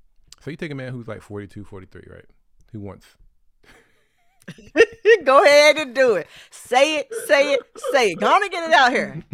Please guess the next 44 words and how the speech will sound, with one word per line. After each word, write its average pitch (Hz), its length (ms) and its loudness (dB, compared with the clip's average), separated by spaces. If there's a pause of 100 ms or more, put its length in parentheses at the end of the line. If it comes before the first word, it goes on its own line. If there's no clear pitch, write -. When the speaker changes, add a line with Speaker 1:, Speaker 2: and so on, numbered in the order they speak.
(320)
Speaker 2:
Go 294 140 2
ahead, 247 300 0
'cause 190 100 -8
I 247 80 4
already 277 220 0
know 285 160 -4
what 277 120 -8
you're 311 80 -12
gonna 254 160 -6
say. - 180 -10
Speaker 1:
Who 147 140 -6
wants, 147 200 -4
Speaker 2:
Say 170 60 -10
Speaker 1:
like, 127 240 -6
Speaker 2:
it. 104 40 -18
Speaker 1:
who 135 80 -12
wants, 147 200 -12
like, 127 160 -10
seven 139 340 -12
kids? 113 440 -14
And 104 100 -18
he 123 80 -12
already 143 200 -8
has 127 160 -8
one. 131 220 -8 (260)
<laughs> 120 540 -14 (760)
Speaker 2:
He 349 60 -16
got 269 180 -6
a 247 60 -10
problem. 349 360 -4
Speaker 1:
He 135 80 -6
already 147 180 -6
has 135 180 -8
one, 135 240 -8
right? 117 200 -10 (280)
Okay. 143 200 -10 (920)
He's 160 160 -12
forty-two, 165 420 -8
forty-three. 139 420 -12
He, 147 200 -14
he 147 80 -14
wants 139 240 -16
seven 156 320 -12
kids, 123 340 -16